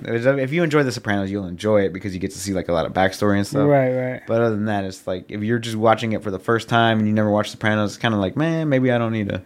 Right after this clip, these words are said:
Speaker 1: watch this one." Or,
Speaker 2: Right.
Speaker 1: uh,
Speaker 2: Hell yeah.
Speaker 1: uh, and then when, before you showed up, I was watching the Schuma-, uh, the Schumacher, uh, documentary.
Speaker 2: Yeah, hell yeah.
Speaker 1: Um,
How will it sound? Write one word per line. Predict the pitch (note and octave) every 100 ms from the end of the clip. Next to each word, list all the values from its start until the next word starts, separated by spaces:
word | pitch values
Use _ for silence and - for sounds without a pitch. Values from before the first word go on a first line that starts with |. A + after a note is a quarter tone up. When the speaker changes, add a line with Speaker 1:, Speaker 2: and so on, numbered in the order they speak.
| - - - - _ _
Speaker 1:
watch | F#2 F2+ -
this | F#2+ -
one." | E2+ E2 E2 E2
Or, | C3+
Speaker 2:
Right. | B2+ A#2+ -
Speaker 1:
uh, | - - - -
Speaker 2:
Hell | F#3+ D#3+
yeah. | C3 F#2+ F#2
Speaker 1:
uh, |
and | D2+ G#2
then | G#2
when, | G#2+ G2
before | G2+ A2+
you | A2 G#2
showed | - A2
up, | G#2+ G2
I |
was | G2
watching | F#2+ F#2 G2
the | F2+
Schuma-, | - G2+ G2
uh, | F2+ F2 F#2+
the |
Schumacher, | - G#2+ G2+ F#2+ F#2+ F#2
uh, | F2+ - - -
documentary. | G2 G2 G2 F#2+ F#2+ F#2+ - - -
Speaker 2:
Yeah, | C3 C3+ E3+ G3 G3 -
hell | C3+ D#3+
yeah. | C#3+ F2+
Speaker 1:
Um, | F2+